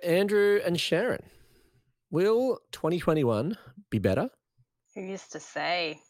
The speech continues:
Speaker 2: <laughs> I'm definitely more of a, uh, realist myself, maybe perhaps not a pessimist. But yeah, I, I don't know if twenty twenty-one will be better, but I know who God is, um, and,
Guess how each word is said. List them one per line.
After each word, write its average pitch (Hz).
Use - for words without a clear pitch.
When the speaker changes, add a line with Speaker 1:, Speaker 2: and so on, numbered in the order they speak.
Speaker 2:
<laughs> -
I'm 302
definitely 226
more 196
of 185
a, 170
uh, 165
realist 294
myself, 339
maybe 311
perhaps 240
not 214
a 196
pessimist. -
But 220
yeah, 277
I, 202
I -
don't 208
know 240
if 349
twenty 165
twenty-one 165
will 165
be 175
better, 180
but 208
I 196
know 220
who 226
God 175
is, 233
um, 170
and, 170